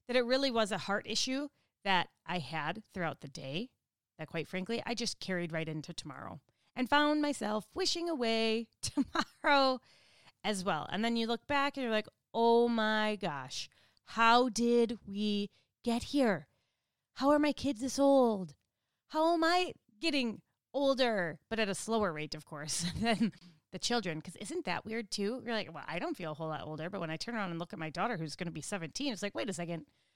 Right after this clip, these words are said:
How did you grow up that many years? I didn't." <laughs> And you're like, "Well, yeah, you did."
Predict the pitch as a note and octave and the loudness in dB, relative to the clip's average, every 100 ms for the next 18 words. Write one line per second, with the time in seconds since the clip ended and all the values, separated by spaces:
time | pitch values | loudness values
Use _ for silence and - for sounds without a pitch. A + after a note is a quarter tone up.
0 | _ F4+ C#4 F#3 C4+ C4+ G#3 F#3+ F3 E3+ | _ 2 2 2 4 8 8 6 2 0
1 | E3 E3 E3 D#3+ - - A3+ D4+ G3+ A#3 | 0 -2 -2 -4 -10 2 4 6 6 6
2 | B3+ - - - - - - C#4+ - C4 | 6 4 -8 -4 -2 -2 -2 -6 -4 -6
3 | B3+ A#3 - E4+ F4 E4+ E4 - - - | -6 -8 -4 0 2 2 0 -8 -20 -18
4 | G#3 A#3 G3+ G3 F3+ C#3+ | -16 -6 -2 -2 -2 -8